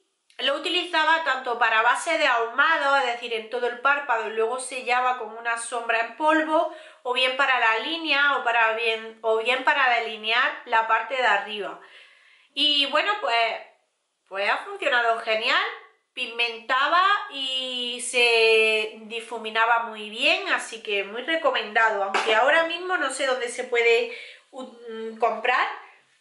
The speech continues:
porque no lo he vuelto a ver, la verdad. Y por otro lado,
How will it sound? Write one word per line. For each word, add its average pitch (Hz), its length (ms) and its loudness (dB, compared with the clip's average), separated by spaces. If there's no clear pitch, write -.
porque 233 320 0
no 240 80 2
lo 262 140 6
he - 20 2
vuelto 233 240 2
a 214 80 6
ver, 269 220 4
la 220 140 2
verdad. 214 340 0
Y 381 240 0
por 311 180 4
otro 349 260 4
lado, 349 600 2